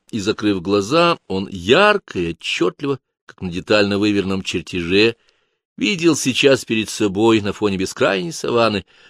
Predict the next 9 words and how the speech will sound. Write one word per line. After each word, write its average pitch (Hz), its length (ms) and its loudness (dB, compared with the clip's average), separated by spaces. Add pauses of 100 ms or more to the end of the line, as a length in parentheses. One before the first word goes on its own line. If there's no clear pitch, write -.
(120)
рваный 107 680 2
узор 98 540 2 (240)
сорокадвухкилометрового 104 1700 2
искусственного 87 760 -10 (100)
озера, 107 540 0 (920)
своими 95 380 -2
оконечностями, 110 1040 0
словно 101 320 -4
клешнями, 110 760 -2